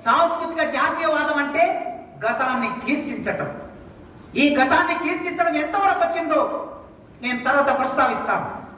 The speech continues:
జాతీయవాదం అంటే నిరంకుశత్వాన్ని పోషించటం, నిరంకుశత్వాన్ని నిలబెట్టటం. జాతీయవాదం అంటే ఉన్మాదాన్ని ప్రోత్సహించటం. జాతీయవాదం అంటే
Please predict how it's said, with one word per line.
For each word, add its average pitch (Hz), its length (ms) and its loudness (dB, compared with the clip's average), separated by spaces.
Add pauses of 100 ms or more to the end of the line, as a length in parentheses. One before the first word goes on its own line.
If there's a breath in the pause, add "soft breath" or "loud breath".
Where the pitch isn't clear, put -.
(120)
జాతీయవాదం 311 800 2
అంటే 330 520 0 (260)
నిరంకుశత్వాన్ని 254 1040 0
పోషించటం, 226 880 0
నిరంకుశత్వాన్ని 196 1040 -4
నిలబెట్టటం. 170 600 0 (580)
జాతీయవాదం - 880 2
అంటే - 600 -2 (180)
ఉన్మాదాన్ని 185 800 2
ప్రోత్సహించటం. 180 800 -6 (520)
జాతీయవాదం 330 880 4
అంటే 320 400 0